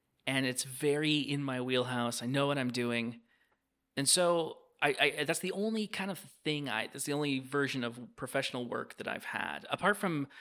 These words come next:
because I didn't go to college, everything before animation was all just, uh, I worked at Walmart, I worked at Starbucks, I worked at The Gap,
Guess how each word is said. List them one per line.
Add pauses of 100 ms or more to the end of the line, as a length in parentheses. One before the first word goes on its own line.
(140)
because
I
didn't
go
to
college,
everything
before
animation
was
all
just,
uh,
I
worked
at
Walmart,
I
worked
at
Starbucks,
I
worked
at
The
Gap,